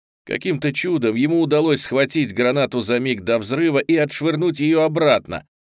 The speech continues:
Однако она взорвалась в воздухе. Взрывная волна подбросила Эндрю в воздух. Ударившись о переборку, как тряпичная кукла, он замертво упал на палубу, и сердце Хонор оборвалось.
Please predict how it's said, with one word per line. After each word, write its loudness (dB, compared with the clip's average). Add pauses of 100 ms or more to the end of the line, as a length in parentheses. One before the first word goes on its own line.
Однако -2
она -2
взорвалась -2
в -6
воздухе. -4
Взрывная -2
волна 0
подбросила -2
Эндрю -4
в -8
воздух. -4 (360)
Ударившись -4
о -4
переборку, -4
как -8
тряпичная -6
кукла, -6
он -4
замертво -6
упал -2
на -6
палубу, -2 (140)
и -6
сердце -6
Хонор -4 (440)
оборвалось. -10